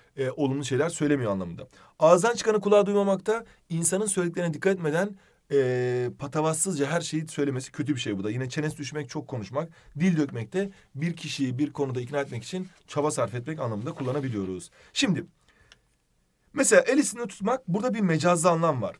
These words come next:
Şimdi deyimler kelime grubu veya cümle şeklinde olabiliyorlar. İçi içine sığmamak dediğimizde burada gördüğün gibi evladım kelime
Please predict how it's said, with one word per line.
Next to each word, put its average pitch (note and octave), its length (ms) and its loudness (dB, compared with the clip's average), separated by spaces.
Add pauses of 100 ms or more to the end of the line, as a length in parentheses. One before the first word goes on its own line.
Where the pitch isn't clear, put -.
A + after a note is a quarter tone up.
(280)
Şimdi G#3 220 -2
deyimler A#3+ 480 0
kelime F#3+ 280 2
grubu F3 340 0
veya F3+ 260 4
cümle F#3 200 2
şeklinde F3+ 240 -4
olabiliyorlar. B2 520 -2
İçi G3 200 -8
içine A#3 220 -8
sığmamak G#3 420 -2
dediğimizde C#3+ 560 -4 (220)
burada G3 220 0
gördüğün F#3+ 380 4
gibi F3 160 0
evladım C#3+ 440 2 (380)
kelime F#3+ 600 2